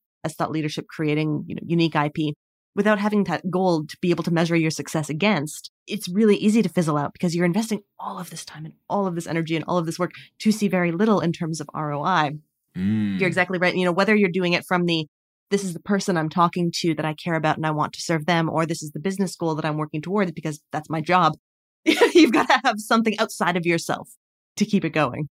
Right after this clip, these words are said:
Speaker 2: You do. And I'm happy you brought up R O I. It's probably a very natural segue for our conversation. You know, you've been helping businesses launch and s-, and scale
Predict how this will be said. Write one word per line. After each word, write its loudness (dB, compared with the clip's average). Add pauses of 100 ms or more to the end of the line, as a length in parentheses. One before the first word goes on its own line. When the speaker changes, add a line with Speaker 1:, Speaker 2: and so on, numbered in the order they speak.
(440)
Speaker 2:
You 6
do. 6
And 2
I'm 2
happy 2
you -2
brought 2
up 0
R 2
O 2
I. 2 (160)
It's -12
probably 0
a -2
very 0
natural -2
segue -4
for -2
our 0
conversation. -4
You -6
know, -2 (440)
you've 4
been 0
helping -4
businesses -6 (480)
launch -2
and -6
s-, -10 (380)
and -12
scale -2